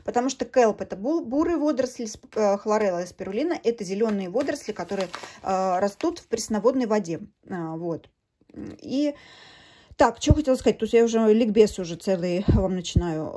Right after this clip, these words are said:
рассказывать. А, так вот, у некоторых, наоборот, было расстройство кишечника, но это были единичные случаи. Вот у меня, у мамы, наоборот, наладился стул, так, как я и хотела,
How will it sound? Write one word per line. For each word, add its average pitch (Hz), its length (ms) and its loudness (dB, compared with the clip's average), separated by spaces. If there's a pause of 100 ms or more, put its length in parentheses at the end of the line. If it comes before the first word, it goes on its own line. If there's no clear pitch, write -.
рассказывать. 302 680 0 (300)
А, 254 160 4
так 294 160 -2
вот, 262 300 4
у 254 60 4
некоторых, 294 520 4
наоборот, 247 720 6
было 233 220 4
расстройство 247 500 0
кишечника, 202 580 -4
но 247 100 -2
это 269 140 -4
были 254 200 -2
единичные 233 600 -4
случаи. 349 460 -2
Вот 202 200 -4
у 226 40 -4
меня, 233 220 0
у 202 80 2
мамы, 202 300 0
наоборот, 202 420 2
наладился 180 680 -2
стул, 233 600 -4
так, 214 140 -4
как 202 160 -12
я 208 160 0
и 190 40 -4
хотела, 208 680 -6